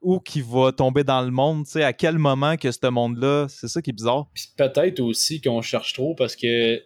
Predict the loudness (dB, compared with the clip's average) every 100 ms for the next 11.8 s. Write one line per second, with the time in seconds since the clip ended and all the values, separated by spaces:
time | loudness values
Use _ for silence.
0 | -4 0 2 2 2 2 2 2 2 2
1 | 2 2 0 2 2 2 -2 -4 -2 -2
2 | 0 0 0 -2 -2 -2 0 0 0 0
3 | -2 0 0 2 2 2 2 -2 -2 -2
4 | 0 2 2 2 0 0 -4 -2 0 0
5 | -2 -4 -4 -4 -4 -10 -8 -6 -4 -4
6 | -6 0 0 0 0 0 0 0 -2 -6
7 | -4 -2 0 0 0 -4 _ -2 -2 -2
8 | -4 -4 -2 -2 -2 -6 -10 -10 -10 -10
9 | -12 -14 -16 _ _ -8 -4 -4 -6 -6
10 | -10 -8 -8 -6 -6 -6 -12 _ _ _
11 | -2 0 0 2 2 2 0